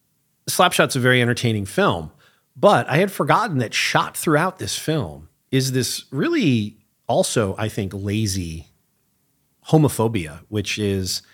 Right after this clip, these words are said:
very jarring to see and hear now. And again, it's a film where you could say, well, it's, it's set in the world of amateur hockey in the seventies, and this is probably the way these uneducated ruffians would have spoken.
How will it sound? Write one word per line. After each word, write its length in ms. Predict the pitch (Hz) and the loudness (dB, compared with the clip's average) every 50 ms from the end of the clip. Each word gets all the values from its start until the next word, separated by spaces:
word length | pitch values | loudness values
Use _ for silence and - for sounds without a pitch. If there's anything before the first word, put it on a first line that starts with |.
| _ _ _ _ | _ _ _ _
very 160 | - 160 208 | 0 0 2
jarring 640 | 160 104 95 104 98 131 170 151 113 92 80 78 80 - - | 2 0 0 0 2 2 2 2 0 -2 -6 -10 -14 -14 -10
to 120 | - 120 | -8 -6
see 400 | - - - 131 110 98 92 95 | -4 -2 -2 -2 -2 -2 -4 -4
and 120 | 92 92 87 | -6 -8 -4
hear 280 | - 131 117 110 101 | 0 0 2 2 2
now. 460 | 87 92 107 123 123 85 71 73 - _ _ _ _ _ - - _ _ _ _ - | 0 0 0 0 0 -2 -4 -8 -14 _ _ _ _ _ -20 -20 _ _ _ _ 0
And 260 | - 143 143 139 135 - - | 2 4 4 4 4 2 -2
again, 360 | 139 120 120 175 220 247 233 | -4 2 4 4 4 4 4
it's 140 | 180 147 - | 2 2 2
a 60 | 156 | 0
film 220 | - - 160 147 135 | 0 2 2 4 4
where 100 | 127 127 | 4 2
you 100 | 127 117 | 2 2
could 140 | 143 120 - | 0 0 2
say, 100 | 127 117 | 0 0
well, 520 | 113 127 156 170 180 180 180 180 175 - 123 | 2 2 4 4 6 4 4 2 0 0 0
it's, 380 | 123 120 117 - - - - _ - - _ _ _ - | 0 0 0 -2 -6 -6 -8 _ -20 -20 _ _ _ -2
it's 220 | - 123 120 - - | -2 0 0 0 -4
set 420 | - - - - 160 160 170 - | -4 -4 -2 0 0 -2 0 2
in 140 | 143 139 139 | 2 4 4
the 80 | 135 | 2
world 340 | 120 117 123 123 123 120 110 | 2 2 2 2 2 2 0
of 140 | 98 92 - - | -2 -6 -6 -4
amateur 460 | 110 120 120 120 117 - - 82 73 | -2 0 0 0 -2 -2 -6 -8 -8
hockey 640 | 69 - - 120 127 139 139 - 123 120 123 123 98 | -8 -4 0 0 0 0 0 -2 -2 -2 -2 -2 -4
in 100 | 92 87 | -6 -8
the 60 | 80 | -6
seventies, 720 | - - - 139 135 131 135 117 117 113 113 113 107 95 - | -6 -2 2 2 2 4 2 0 0 0 0 0 0 -2 -4
and 180 | - 98 101 | -4 -4 0
this 180 | 101 127 - - | 0 0 0 0
is 120 | 110 101 | -4 -6
probably 640 | - - - - 120 117 120 131 120 113 120 117 117 | -6 -10 -4 0 0 0 2 0 0 2 2 2 2
the 160 | 107 104 104 | 2 0 -2
way 300 | 92 90 104 104 104 107 | -2 0 0 0 0 0
these 560 | 104 95 98 95 95 95 95 95 92 - - _ - - - _ _ _ _ _ - | -2 -2 -2 -2 -2 -2 -2 -4 -6 -8 -10 _ -18 -20 -20 _ _ _ _ _ 0
uneducated 1080 | 120 120 120 117 113 110 101 110 113 - - 123 104 107 104 107 104 101 98 101 98 - _ _ - | 2 4 4 4 4 2 0 0 -2 -2 -2 -2 0 0 2 2 2 0 0 -4 -8 -10 _ _ -12
ruffians 760 | 104 104 104 98 98 - - 117 113 107 107 104 98 - | -8 -2 -2 -2 -2 0 0 0 0 0 0 -2 -4 -4
would 280 | 95 85 101 110 107 95 | -6 -4 -2 -2 -2 -2
have 160 | - 98 - | -4 -6 -6
spoken. 500 | - - - 104 104 101 - 110 104 104 | -6 -4 -2 -2 -2 -2 -2 -2 -4 -4